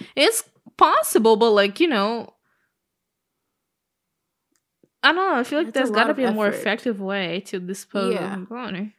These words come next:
Speaker 2: Yeah, exactly.
Speaker 1: So, w-, we're not getting ahead of ourselves. Anyways.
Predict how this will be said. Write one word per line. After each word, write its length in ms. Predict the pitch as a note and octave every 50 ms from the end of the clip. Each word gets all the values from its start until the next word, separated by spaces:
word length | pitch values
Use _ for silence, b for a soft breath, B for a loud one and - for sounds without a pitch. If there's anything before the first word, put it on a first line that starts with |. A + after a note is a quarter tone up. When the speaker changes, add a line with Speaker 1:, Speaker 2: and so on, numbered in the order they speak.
| _ _ _ _ _ _ _ - - _ -
Speaker 2:
Yeah, 240 | - G#3+ A3 G#3 G3
exactly. 420 | - - G3+ F#3+ - G#3 G3+ G3+
Speaker 1:
So, 320 | F#3+ A3 G3 F#3 F#3+ F#3+ F#3+
w-, 220 | - - - A3+ A#3+
we're 80 | B3+ C4+
not 120 | C#4+ C4+
getting 200 | B3+ A3+ A3 G3+
ahead 220 | G3 G3+ G#3 F3
of 80 | F3+ F3
ourselves. 380 | F3+ F#3 - - F#3+ F#3+ - -
Anyways. 360 | - G#3 F#3 F3 F#3+ - F#3+